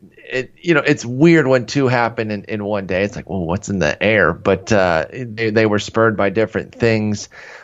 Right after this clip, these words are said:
Little bit of a, uh, you know, not beanball war, but there was definitely some kind of payback, um, between Padres versus Rockies there.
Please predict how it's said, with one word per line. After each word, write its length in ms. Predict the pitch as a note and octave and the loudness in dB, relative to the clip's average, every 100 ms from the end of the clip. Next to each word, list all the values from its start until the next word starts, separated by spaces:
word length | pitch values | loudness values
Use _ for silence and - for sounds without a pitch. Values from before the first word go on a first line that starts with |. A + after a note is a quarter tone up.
| - | -2
Little 220 | A#2 A2+ | 0 2
bit 180 | A#2 A2 | 0 0
of 180 | G2 G#2 | -2 0
a, 300 | G2+ G2 G2 | 0 0 0
uh, 360 | F#2 F2+ F2+ - | 0 0 -4 -8
you 100 | D3 | -8
know, 100 | C3 | -4
not 280 | C#3+ B2 - | -6 -6 -6
beanball 480 | A2 F#2 F2 D2+ | -6 -4 -4 -4
war, 360 | D2 A2+ A2+ G#2 | -4 2 4 2
but 180 | G#2+ G2 | 0 0
there 120 | G#2 | 0
was 120 | G2+ | 0
definitely 320 | A#2 A2 A2 | 0 0 -2
some 180 | G2 F#2+ | -6 -8
kind 180 | - G#2 | -4 -6
of 80 | F2 | -4
payback, 640 | A2 G#2 G2+ G2 G2 - _ _ _ - - - _ _ - | -2 0 0 0 -2 -8 _ _ _ -20 -20 -20 _ _ -6
um, 480 | G2 D#2 C#2 C2+ B1+ _ F2 - | -4 -4 -6 -10 -16 _ -16 -6
between 460 | G#2+ - B2 A2+ | -6 -4 -4 -2
Padres 560 | G#2+ A2 G#2+ G2+ G#2 F#2+ | -2 0 0 0 -2 -2
versus 400 | G2+ F#2+ G2 F2+ | -6 -6 -8 -2
Rockies 560 | G#2+ G2+ G2+ G2+ F#2 G#2 | 0 0 -2 -6 -4 0
there. 400 | G2 F#2 F#2 | 2 2 -2